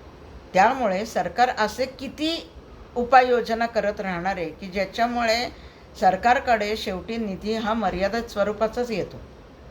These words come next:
तुम्ही जर का नुकसान भरपाईमध्येच जर का सरकार सगळा निधी घालवत बसला, तर उपाययोजनांवर किती घालवणार?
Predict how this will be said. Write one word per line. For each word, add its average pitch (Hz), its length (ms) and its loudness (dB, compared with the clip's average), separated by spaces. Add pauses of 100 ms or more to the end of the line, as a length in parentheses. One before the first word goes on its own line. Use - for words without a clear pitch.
(960)
तुम्ही 185 220 2
जर 240 180 6
का 247 120 2
नुकसान 240 400 -2
भरपाईमध्येच 247 640 2
जर 247 120 6
का 233 140 0
सरकार 220 460 0 (180)
सगळा 208 280 2
निधी 208 300 0
घालवत 180 360 2
बसला, 165 360 -2
तर 208 120 -6
उपाययोजनांवर 214 1120 0
किती 226 300 -8
घालवणार? 165 460 -2